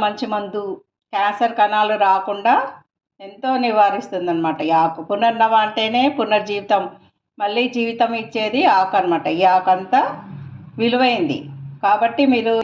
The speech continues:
ఎంత వీలైతే అంత వాడుకోవడానికి మాత్రం ట్రై చేయండి, ఓకేనా? సరేనండి, ప్రొసీజర్ చేసుకునే ప్రొసీజర్లో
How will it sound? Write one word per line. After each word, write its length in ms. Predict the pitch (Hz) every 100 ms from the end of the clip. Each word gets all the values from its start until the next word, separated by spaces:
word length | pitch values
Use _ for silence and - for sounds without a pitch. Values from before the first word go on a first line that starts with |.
| 196 185
ఎంత 180 | 190 196 226
వీలైతే 420 | 220 220 220 247 208
అంత 160 | 185 220 202
వాడుకోవడానికి 640 | 185 185 208 190 190 190 190
మాత్రం 240 | 190 - - - - _ _ _ _ _
ట్రై 160 | - 110 -
చేయండి, 400 | 180 143 127 - - _ _ _ _ - 180
ఓకేనా? 360 | 214 214 285 494 - _ _ _ -
సరేనండి, 500 | 185 202 196 196 254 349
ప్రొసీజర్ 520 | 214 202 202 214 202 202
చేసుకునే 420 | 190 - 190 196 196 196 _
ప్రొసీజర్లో 600 | 185 180 180 190 190 208